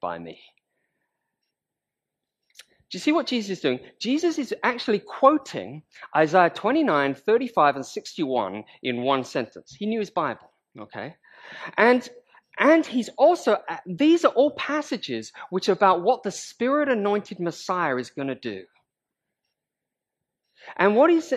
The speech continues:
done at the same breath, he's actually said, "Now compare what Scripture says about the Messiah with what I'm doing. Look at the signs of what I'm doing, the restoration,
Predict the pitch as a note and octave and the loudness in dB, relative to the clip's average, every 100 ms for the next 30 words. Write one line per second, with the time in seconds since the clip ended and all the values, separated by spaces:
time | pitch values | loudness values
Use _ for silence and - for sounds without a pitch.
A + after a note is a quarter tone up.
0 | E3+ A3 A#3 F#3+ F3+ - C4+ D#4+ A#3+ F3 | 2 2 2 0 -6 -2 0 2 4 4
1 | D#3+ - _ - G3+ B3 A#3 A3+ - E3+ | 4 0 _ -6 2 2 0 -6 -2 0
2 | F#3 G3 - A#3 G#3+ - - D#4+ E4 F3 | 0 0 -2 -4 -4 -4 2 4 6 4
3 | D3+ F#3+ - - - C#4+ C#4+ - B3 - | 4 0 -4 -12 -2 -2 -2 -6 -6 -2
4 | A3+ C#3 A#2+ - - C#3+ E3+ F#3 G#3 F3+ | 0 2 0 -6 -8 2 2 2 -2 -4
5 | - D3 A#2 A2 - - C3+ C#3+ C#3+ C#3+ | -4 -2 0 -2 -6 -12 -6 0 2 2
6 | C#3 B2 G#2+ F2+ F2 _ _ _ _ _ | 0 -4 -6 -6 -12 _ _ _ _ _
7 | _ _ _ _ - A#3+ G3+ D4 C#4+ - | _ _ _ _ 0 0 2 -2 -2 -4
8 | B3 A3+ F3 D#3+ E3 D#3+ D3+ D3 A#2 C3 | 0 0 -2 -2 0 0 -2 -4 -6 -4
9 | F#3+ - G#3+ F3+ G3+ G3+ - | -6 -4 -4 0 -2 -2 -4